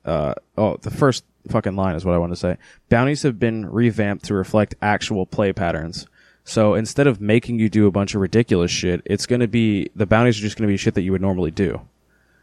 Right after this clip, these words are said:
Which, I mean, it, like, it doesn't necessarily make sense in a bounty sense, because typically to do a bounty, you have to hunt.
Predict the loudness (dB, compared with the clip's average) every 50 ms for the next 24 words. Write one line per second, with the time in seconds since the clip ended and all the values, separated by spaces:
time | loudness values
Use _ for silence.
0 | _ _ _ _ _ _ _ -2 0 2 2 2 0 -4 -6 -6 _ _ -2 0
1 | 2 2 2 2 2 2 2 0 _ _ _ _ _ _ -2 0 0 0 0 0
2 | 0 0 2 2 0 0 -2 0 0 4 4 4 4 4 2 -2 0 0 -2 -2
3 | -2 -4 -10 -4 -2 -2 -2 -2 -4 -4 -4 -2 0 0 0 0 0 0 0 0
4 | 0 0 -2 -4 -6 -4 0 0 0 0 0 -4 -2 -2 0 0 0 0 0 0
5 | 0 -2 -4 -10 -2 2 2 2 4 2 0 0 0 0 2 0 0 0 0 0
6 | 0 0 -2 -2 -6 -4 -2 -2 -2 -2 -4 -8 -14